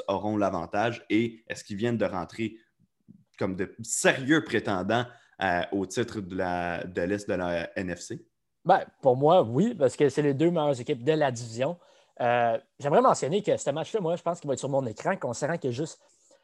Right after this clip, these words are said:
Speaker 2: cinq matchs à treize heures, c'est, selon moi, c'est le deuxième meilleur match après Tampa Bay face au Pa-, euh, Tampa Bay et Caroline, là, mais, mais
Speaker 1: Mhm.
Speaker 2: bon, bref. Euh,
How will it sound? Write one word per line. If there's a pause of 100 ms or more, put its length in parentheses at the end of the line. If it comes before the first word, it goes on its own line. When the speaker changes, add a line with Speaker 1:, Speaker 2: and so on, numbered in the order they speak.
Speaker 2:
cinq
matchs
à
treize
heures,
c'est, (580)
selon
moi,
c'est
le
deuxième
meilleur
match
après
Tampa
Bay
face
au
Pa-,
euh, (260)
Tampa
Bay
et
Caroline,
là,
mais, (320)
mais
Speaker 1:
Mhm.
Speaker 2:
bon,
bref. (420)
Euh,